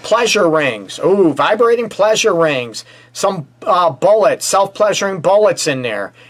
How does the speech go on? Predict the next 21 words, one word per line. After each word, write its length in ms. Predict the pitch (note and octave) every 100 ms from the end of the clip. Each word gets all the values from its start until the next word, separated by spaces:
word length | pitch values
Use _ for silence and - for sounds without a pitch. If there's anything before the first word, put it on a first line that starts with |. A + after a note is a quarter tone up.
| _ -
And 500 | B3+ G3 E3 E3+ E3 _ _
you 80 | E3+
know 80 | F#3
what? 180 | G3 G3
Some 280 | - D3+
lube, 400 | F#3+ A3 A3 G#3+
some 220 | - - F#3+
other 200 | G3+ G3
goodies 460 | D#3 E3+ E3 D#3
in 80 | D#3
there. 240 | E3 E3 D3
I 400 | D#3+ F#3+ G#3 G#3
am 260 | F#3+ F3+ E3+
paying 320 | E3 F#3 G#3+
for 160 | G#3
shipping. 460 | E3+ - G3 G3 D#3+
I'll 120 | E3
ship 320 | - - G#3
'em 120 | G#3+ G3+
to 80 |
you 360 | F#3 E3 E3+